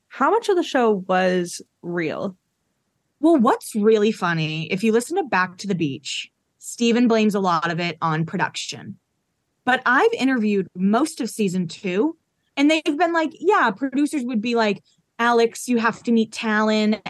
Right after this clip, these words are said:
Speaker 2: at noon at Heidelberg," or something like that. Um, but they said, like, the conversations were real. Things that were happening in their real life were really happening. It's just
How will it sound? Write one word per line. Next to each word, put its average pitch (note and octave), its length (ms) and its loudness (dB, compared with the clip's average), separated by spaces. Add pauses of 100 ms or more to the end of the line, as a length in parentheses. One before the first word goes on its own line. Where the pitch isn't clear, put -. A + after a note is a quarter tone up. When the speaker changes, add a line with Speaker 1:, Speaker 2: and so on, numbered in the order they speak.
Speaker 2:
at G3 300 -2
noon G#3+ 600 4 (100)
at G3 220 -2
Heidelberg," D#3+ 560 -2
or G3+ 60 -2
something A#3+ 380 0
like F3+ 220 0
that. C#3 300 0 (600)
Um, F3+ 480 0 (560)
but C4+ 140 2
they D#4 100 4
said, D4+ 380 -2
like, A#3+ 160 0
the G#3+ 80 -2
conversations A3 920 0
were F#3 200 -2
real. F#3 500 -2 (460)
Things C4+ 240 2
that A#3+ 140 2
were G#3+ 100 4
happening A3 400 0
in G#3 160 0
their F#3+ 120 -2
real G3+ 320 2
life F#3+ 380 0 (300)
were G3+ 100 2
really G#3 240 4
happening. A#3+ 460 0
It's A3 200 -4
just A#3 320 0